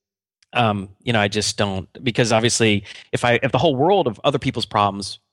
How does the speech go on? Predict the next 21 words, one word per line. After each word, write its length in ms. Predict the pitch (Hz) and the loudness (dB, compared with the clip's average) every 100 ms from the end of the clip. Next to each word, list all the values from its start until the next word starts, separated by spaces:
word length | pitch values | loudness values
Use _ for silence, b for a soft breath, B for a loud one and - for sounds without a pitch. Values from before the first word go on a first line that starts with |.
| _ | _
were 200 | - 98 | -10 -4
opportunities 500 | 107 107 - 104 95 | -2 -4 -4 -2 -2
for 100 | - | -4
me, 80 | 98 | -2
that's 180 | 98 101 | 0 0
a 40 | |
bigger, 420 | 90 101 98 92 - | -2 -2 0 -2 0
that's 120 | 120 | -2
a 60 | 95 | 0
bigger 200 | 107 95 | -2 0
set 180 | 107 | 0
of 80 | 98 | 0
probabil-, 500 | 101 95 92 107 110 | 2 0 2 0 0
probabilities 600 | - 104 98 127 117 101 | 0 -2 0 2 2 0
than 120 | 101 95 | 0 0
if 100 | 95 | -2
I'm 100 | 92 | -2
just 180 | 95 | -2
trying 140 | - 90 | -2 -2
to 60 | |
solve 280 | 92 90 85 | 0 0 -2